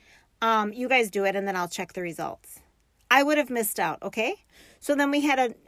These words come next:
a launch just the other day. Same thing. I had some people like, "Yeah, I'm not really sure. I, I, I'm new to the team. I'm gonna sit back." I'm like, "Girlfriend,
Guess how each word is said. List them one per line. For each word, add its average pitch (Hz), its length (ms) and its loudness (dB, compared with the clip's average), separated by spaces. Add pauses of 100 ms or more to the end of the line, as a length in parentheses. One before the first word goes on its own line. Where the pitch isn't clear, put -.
a 226 80 6
launch 262 500 4
just 240 220 -4
the 226 140 4
other 190 220 0
day. 247 540 2 (220)
Same 254 360 0
thing. 262 240 -2
I 233 80 2
had 277 200 0
some 269 140 -4
people 247 260 -2
like, 269 320 2
"Yeah, 285 380 2
I'm 277 140 2
not 233 120 -4
really 196 220 0
sure. 160 240 -6
I, 202 200 2
I, - 380 -8
I'm 254 180 0
new 254 140 2
to 233 80 0
the 220 120 -2
team. 233 340 -2
I'm 196 100 0
gonna 190 120 -2
sit 214 180 -2
back." 202 160 -2
I'm 202 120 -4
like, 180 120 -6
"Girlfriend, 220 440 2